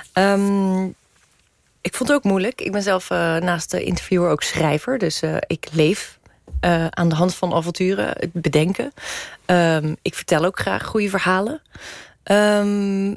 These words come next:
ik maak ze ook graag mee. Maar volgens jou is dat, eh, allemaal foute boel.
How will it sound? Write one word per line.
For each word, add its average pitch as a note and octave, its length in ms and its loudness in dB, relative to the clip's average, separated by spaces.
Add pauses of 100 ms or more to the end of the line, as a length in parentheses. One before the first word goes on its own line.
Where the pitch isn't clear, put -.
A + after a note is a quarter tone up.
(140)
ik - 120 -6
maak E3+ 200 2
ze - 100 -4
ook C#3 120 -6
graag - 220 -4
mee. A#3+ 400 0 (680)
Maar G#3+ 220 4
volgens G3 220 -6
jou A#3+ 260 2
is F3+ 140 -2
dat, E3+ 240 -2
eh, E3 180 2
allemaal F#3+ 240 0
foute E3+ 340 -2
boel. G3 280 -2